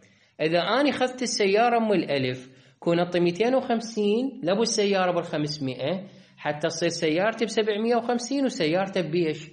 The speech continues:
بسبعمية وخمسين. هاي يسموها قسمة رد. شنو يعني قسمة رد؟ يعني يتوقف تعديل السهام والحصص على ضم مقدار من المال، شلون المائتين وخمسين في مثالنا،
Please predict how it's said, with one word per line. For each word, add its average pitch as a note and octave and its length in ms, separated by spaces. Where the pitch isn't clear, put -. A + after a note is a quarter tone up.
بسبعمية D3 480
وخمسين. G#2 800
هاي G3 140
يسموها F#3 460
قسمة A3 500
رد. B2+ 360
شنو A3 220
يعني G#3 200
قسمة F#3 460
رد؟ B2+ 260
يعني C#3 720
يتوقف E3+ 720
تعديل E3 640
السهام B2+ 840
والحصص A#3 840
على D3+ 420
ضم F#3+ 260
مقدار F3 560
من G3+ 140
المال، C3+ 640
شلون F#3 240
المائتين F3+ 340
وخمسين D#3 400
في D3 160
مثالنا، B2 840